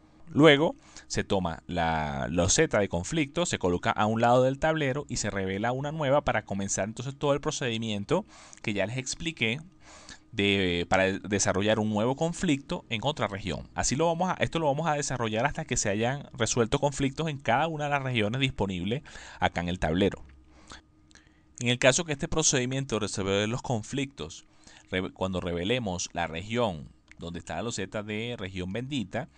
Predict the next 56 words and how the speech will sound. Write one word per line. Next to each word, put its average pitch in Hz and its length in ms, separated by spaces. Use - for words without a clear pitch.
en 107 100
ese 110 200
caso 151 240
el 131 80
procedimiento 120 480
va 101 80
a - 40
ser, 113 180
se - 160
va 92 100
a - 20
resolver 120 320
de 98 80
forma 107 240
diferente. 80 600
En 95 100
este 135 220
caso 139 260
el 131 60
orden 113 160
de 131 120
turno 120 260
se - 100
va 101 80
a - 20
llevar 117 220
a 117 60
cabo 123 480
siguiendo 98 360
el 104 60
orden 110 160
de 120 100
turno 110 220
habitual, 127 600
eh, 60 140
según 85 360
los 80 220
puntos 82 360
de 110 80
victoria 151 460
de 131 120
los 139 120
jugadores. 151 500
Y, 151 320
eh, 120 460
en 113 80
este 123 220
caso 143 240
lo - 60
que 135 100
van 113 80
a - 20
hacer 135 160
los 143 80
jugadores 135 460
es 113 360